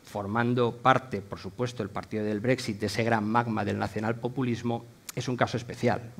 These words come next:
es un caso especial, yo creo. En cuanto a cómo nos encontramos en este momento,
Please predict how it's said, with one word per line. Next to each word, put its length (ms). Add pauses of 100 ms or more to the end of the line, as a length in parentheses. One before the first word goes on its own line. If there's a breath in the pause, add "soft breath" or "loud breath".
es 120
un 80
caso 180
especial, 500
yo 100
creo. 260 (1000 loud breath)
En 200
cuanto 480
a 600
cómo 200
nos 160
encontramos 640
en 340
este 180
momento, 500